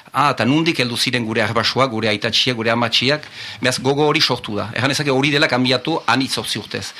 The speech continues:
Eta orai, internetekin gauzak oraino gehiago adira kanbiatzen, zenta tresna bat, eh, paregabea da, eta errestasun handiak emaiten dituenak atxemaiteko gure arbaso horien ibilbideak munduan gaindi.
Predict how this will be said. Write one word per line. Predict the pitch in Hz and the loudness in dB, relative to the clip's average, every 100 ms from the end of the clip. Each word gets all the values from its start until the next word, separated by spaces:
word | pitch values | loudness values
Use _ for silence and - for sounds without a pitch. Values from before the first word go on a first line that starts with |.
| - - | -14 -6
Eta | 110 120 | 0 2
orai, | 131 160 175 - - - | 4 4 2 -4 -16 -6
internetekin | 123 135 170 160 156 131 139 196 | -2 0 2 2 2 0 0 0
gauzak | 117 117 - 127 | 0 2 0 0
oraino | 117 135 135 113 | 2 2 2 2
gehiago | 147 143 139 139 | 2 4 2 2
adira | 117 120 | 0 0
kanbiatzen, | 113 117 113 - 160 185 | 0 0 -2 -2 -4 -4
zenta | 113 110 110 101 | -4 -2 0 -2
tresna | - 123 117 123 | 0 0 2 2
bat, | 127 113 104 | 0 -2 -6
eh, | 98 | -4
paregabea | 101 113 113 110 104 | 0 0 2 0 2
da, | 143 220 - - | 2 0 -6 -14
eta | - - 110 | -10 -2 0
errestasun | 113 - - 113 | 0 0 0 2
handiak | 123 131 147 | 2 2 2
emaiten | 123 123 | 0 2
dituenak | 131 117 117 139 165 - | 0 0 2 2 0 -4
atxemaiteko | - 113 143 135 117 117 127 156 | -2 0 2 2 0 -2 0 0
gure | 120 117 123 | 0 0 2
arbaso | 104 113 113 120 | 2 2 0 0
horien | 110 123 127 | 0 0 0
ibilbideak | 110 117 110 113 123 135 - | 0 -2 -2 0 0 0 0
munduan | 117 120 | 0 0
gaindi. | 107 101 92 | 0 0 -4